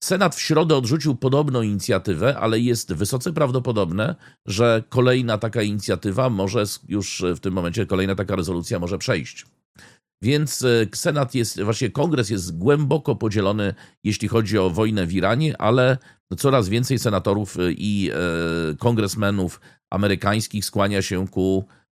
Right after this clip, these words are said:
e, ku zakazowi, e, dalszego prowadzenia działań zbrojnych przeciwko Iranowi. Proszę państwa, mamy kolejny temat. Dzisiejszy dnia to jest szef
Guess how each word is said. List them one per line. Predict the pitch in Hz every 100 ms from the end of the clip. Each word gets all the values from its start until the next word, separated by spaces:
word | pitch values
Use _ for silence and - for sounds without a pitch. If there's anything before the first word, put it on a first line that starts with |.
| _ 90
e, | 95 90 87 85
ku | - 101 101
zakazowi, | 87 104 123 101 92 73 - _ _ -
e, | 85 82
dalszego | 80 95 - 92
prowadzenia | 82 90 82 90 87 82
działań | 82 87 80
zbrojnych | 76 82 85 73
przeciwko | - - 87
Iranowi. | 85 87 73 -
Proszę | _ -
państwa, | 104 104
mamy | 147 190
kolejny | 143 175 196 143
temat. | 131 156 117 - - _ _ _ -
Dzisiejszy | 117 160 143 143
dnia | 101 113 170
to | 160
jest | 131 123
szef | - - 175 131